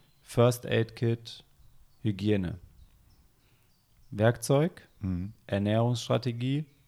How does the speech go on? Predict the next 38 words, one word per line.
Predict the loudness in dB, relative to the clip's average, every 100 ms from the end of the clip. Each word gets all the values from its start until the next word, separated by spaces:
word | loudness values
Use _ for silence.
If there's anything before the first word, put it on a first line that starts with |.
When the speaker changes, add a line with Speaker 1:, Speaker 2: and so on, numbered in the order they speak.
| _ _ _ _
Speaker 1:
Schlafsetup. | -10 2 4 4 -2 -4 -4 -6 -10 _ _
Speaker 2:
Ja. | -10 -8 -10 _ _ _ _ _ _ -20 -20 -20 -20 -20 -20 -20 -18 -18 -16
Vielleicht | 0 2 6
können | 8
wir | 8
noch | 8
mal | 6
ganz | 6 4
kurz | 4 0
sagen, | 4 4 4 2 0 -6 -16 -20 -20 -8 0
was | 0 2
wir | 2
noch | 4
nicht | 4 4
geplant | -2 -4 -4 -2
haben. | -2 -2 -6 -12 -20 -20 -20 -20 -20 -20 -20 -20 _ _ _ _ -20 _ _ _ _ _ _ -20 _
Und | 0
zwar | 2 4 4 6
alles | 6 6
andere, | 6 6 8 6
was | 8
wir | 8
jetzt | 8 4
nicht | 2
erwähnt | 2 2 0 0
haben. | -2 -2 -6 -14 -20 -8
Ja, | -2 0
wir | 4
wissen, | 4 6 4 2 0 -14 -20 _ _ -14
wohin | 2 6 8 10
wir | 8 6
wollen, | 4 4 2
ja, | 0 0
aber | 2 4
wir | 4
wissen | 4 4 2
noch | 2
nicht, | 2 2 -2